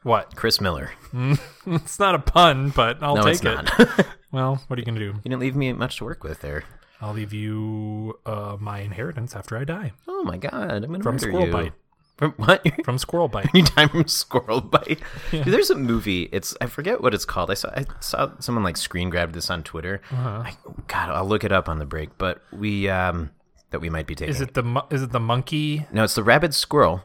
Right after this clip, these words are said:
Speaker 2: who
Speaker 1: Okay.
Speaker 2: bites a, like, a farmer.
Speaker 1: Okay.
Speaker 2: And he chains himself up into,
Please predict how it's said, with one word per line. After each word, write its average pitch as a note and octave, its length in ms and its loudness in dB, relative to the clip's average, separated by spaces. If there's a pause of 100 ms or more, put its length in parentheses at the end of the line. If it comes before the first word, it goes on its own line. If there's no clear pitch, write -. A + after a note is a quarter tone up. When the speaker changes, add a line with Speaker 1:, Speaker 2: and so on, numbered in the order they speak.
(220)
Speaker 2:
who G#2 100 -2
Speaker 1:
Okay. G2 100 -2
Speaker 2:
bites G2 540 0 (320)
a, F#2+ 160 0 (120)
like, F#2+ 140 -6
a F2 60 -6
farmer. D#2+ 540 0 (340)
Speaker 1:
Okay. G#2+ 200 -4
Speaker 2:
And G2+ 220 2
he G2+ 100 0
chains G2+ 440 -2
himself G2 560 -2
up F2+ 340 -2
into, E2+ 800 -6